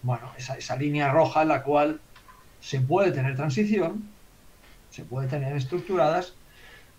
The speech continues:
pero yo más que transición sub mega organizada, eh, o, o,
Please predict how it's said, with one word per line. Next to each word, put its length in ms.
pero 120
yo 100
más 160
que 80
transición 540
sub 160
mega 260
organizada, 680
eh, 840
o, 100
o, 260